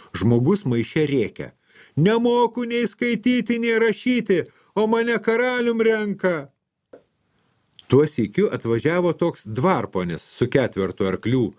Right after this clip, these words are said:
pakinkytų puikioje karietoje. Išgirdęs taip rėkiant, priėjo prie maišo ir galvoja: "Kam tokį kvailį renka karalium, kad nemoka nei skaityti, nei rašyti? Geriau jo aš būsiu karalius, aš nors mokytas."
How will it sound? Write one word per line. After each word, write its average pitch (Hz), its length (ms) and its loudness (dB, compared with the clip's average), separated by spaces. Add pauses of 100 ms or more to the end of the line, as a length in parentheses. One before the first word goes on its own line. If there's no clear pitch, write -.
(220)
pakinkytų 113 640 0
puikioje 117 420 2
karietoje. 98 720 -4 (680)
Išgirdęs 147 580 2
taip 143 180 -2
rėkiant, 185 420 0
priėjo 156 340 2
prie 123 180 -2
maišo 170 420 0
ir 143 60 -4
galvoja: 127 540 0 (360)
"Kam 170 320 2
tokį - 360 -4
kvailį 180 520 0
renka 196 360 0
karalium, 170 640 0 (240)
kad 131 200 0
nemoka 147 440 0
nei 104 160 0
skaityti, 135 560 -2
nei 110 180 0
rašyti? 135 500 -4 (340)
Geriau 127 360 2
jo 113 200 0 (120)
aš 202 320 0
būsiu 98 320 -4
karalius, 92 600 -4 (240)
aš - 200 0
nors 101 280 -2
mokytas." 120 760 -2